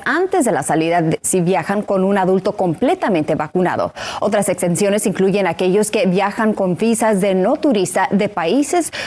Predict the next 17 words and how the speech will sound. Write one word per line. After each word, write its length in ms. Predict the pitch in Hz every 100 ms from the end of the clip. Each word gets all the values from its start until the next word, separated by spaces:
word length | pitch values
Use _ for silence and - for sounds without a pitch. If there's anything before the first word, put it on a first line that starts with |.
| -
con 200 | 185 170 -
baja 520 | 170 170 302 - 311
disponibilidad 760 | 214 233 - 214 185 170 175 180
de 100 | 185
vacunas. 640 | 147 - 339 294 311 - -
Ellos 240 | - - -
tendrán 340 | 240 254 226
que 80 | 240
proporcionar 560 | 196 170 170 180 185
una 180 | 180 190
carta 300 | - 196 196 -
emitida 460 | 220 202 180 - 403 370 247 - - -
por 100 | 175
el 100 | 170
gobierno 440 | 156 175 180 190
del 100 | 185 190
país 380 | 285 247 233